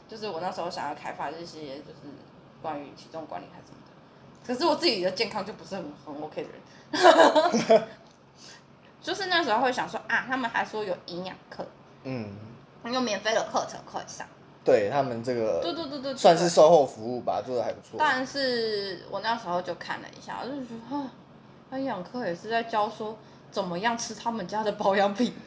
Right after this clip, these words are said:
Speaker 2: 真的欸。
Speaker 1: 那不是真的营养课，看完真的是、哦，火超大的欸。<laughs> 然后这他们有开始跟人家讲地图啊，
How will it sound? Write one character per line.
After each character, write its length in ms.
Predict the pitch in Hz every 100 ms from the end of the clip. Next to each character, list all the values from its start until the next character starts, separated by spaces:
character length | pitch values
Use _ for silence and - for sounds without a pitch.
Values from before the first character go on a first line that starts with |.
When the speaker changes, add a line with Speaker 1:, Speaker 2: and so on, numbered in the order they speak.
| - - -
Speaker 2:
真 220 | 156 165
的 240 | 151 131
欸。 60 | 120
Speaker 1:
那 120 | 294 -
不 180 | 339 370
是 200 | - 453 440 - -
真 180 | 392 427
的 140 | 392
营 300 | 269 277 269
养 320 | 302 196 185 -
课， 240 | 311 269 - -
看 180 | - 415
完 160 | 254 202
真 100 | 254
的 100 | 240
是、 80 | 226
哦， 380 | 247 240 233 214 -
火 160 | 170
超 240 | 175 214 214
大 240 | 233 190
的 80 | 175
欸。 160 | 170 202 - - -
<laughs> 420 | 349 - - 294 - - -
然 120 | 233
后 240 | 254 262 262 -
这 160 | 269
他 140 | 254 247
们 80 |
有 60 | 202
开 160 | 175 185
始 60 |
跟 140 | 175 208
人 140 | 196
家 20 |
讲 220 | - 151 -
地 140 | 185
图 280 | - -
啊， 80 | -